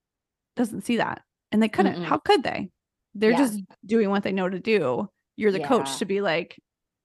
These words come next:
Speaker 1: "Let's go."
Speaker 2: Time to, time to, <laughs> time to step up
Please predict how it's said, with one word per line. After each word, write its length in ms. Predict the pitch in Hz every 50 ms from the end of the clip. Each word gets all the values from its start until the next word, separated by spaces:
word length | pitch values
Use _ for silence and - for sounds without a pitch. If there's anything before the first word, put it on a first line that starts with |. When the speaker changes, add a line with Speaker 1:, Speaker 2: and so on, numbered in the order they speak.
| _ _ _ _ _ _ _ _ _ _ _ _ _ _ _ _ _ _ _ _ _ _ _ _ _ _ _ - _ _ _ _ _
Speaker 1:
"Let's 160 | 254 208 -
go." 300 | - 220 226 214 - - -
Speaker 2:
Time 160 | - 185 175
to, 160 | - - - - - _ _
time 180 | - - 196 202
to, 360 | 190 196 208 226 208 240 269 -
<laughs> 60 | -
time 340 | - 277 269 254 247 254 269
to 80 | 247
step 260 | - - 233 214 -
up 120 | 190 170